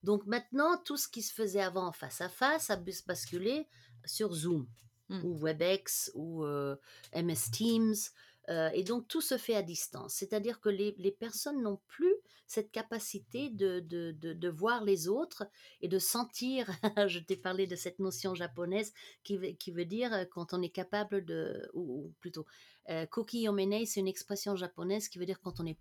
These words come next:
Speaker 1: pas capable de lire l'air.
Speaker 2: Mhm.
Speaker 1: Parce que l'intelligence, et je fais un petit peu le parallèle, parce que l'intelligence émotionnelle, dans un contexte professionnel, c'est souvent the elephant in the room. Hein, le, le, l'éléphant dans la pièce dont on ne parle surtout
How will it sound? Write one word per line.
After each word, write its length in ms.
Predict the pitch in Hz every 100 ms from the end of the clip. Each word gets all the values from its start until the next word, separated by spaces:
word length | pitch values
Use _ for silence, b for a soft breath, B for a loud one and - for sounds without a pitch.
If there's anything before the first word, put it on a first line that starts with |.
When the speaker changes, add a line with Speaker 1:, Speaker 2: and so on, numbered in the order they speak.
| _
Speaker 1:
pas 140 | 277 262
capable 640 | - 160 - 151 147 139
de 100 | 147
lire 400 | 156 190 175 151
l'air. 460 | 147 143 87 - - -
Speaker 2:
Mhm. 360 | 220 190 180 165
Speaker 1:
Parce 180 | 151 -
que 120 | -
l'intelligence, 680 | 160 220 269 269 214 240 -
et 60 | 196
je 120 | 185
fais 120 | -
un 80 | 214
petit 160 | 202 202
peu 160 | 196
le 140 | 185 180
parallèle, 520 | 170 156 160 220 247
parce 180 | 175 -
que 80 | 185
l'intelligence 600 | 190 196 190 196 202 196
émotionnelle, 680 | 185 175 - 185 214 277 294 B B
dans 160 | 180 190
un 60 |
contexte 480 | 185 196 196 190 -
professionnel, 680 | - - 190 - 190 208 240
c'est 160 | - -
souvent 440 | - 233 208 233
the 60 | 202
elephant 460 | 180 196 - 208 196
in 120 | 196
the 100 | 180
room. 300 | 170 151 123 120 b b b -
Hein, 160 | 196 226
le, 180 | 180 170
le, 200 | 170 170
l'éléphant 680 | 175 190 208 208 226 226
dans 140 | 214 190
la 120 | 180
pièce 320 | - 226 214
dont 160 | 185 175
on 80 | 180
ne 100 | 180
parle 240 | 160 185 190
surtout 400 | - 117 120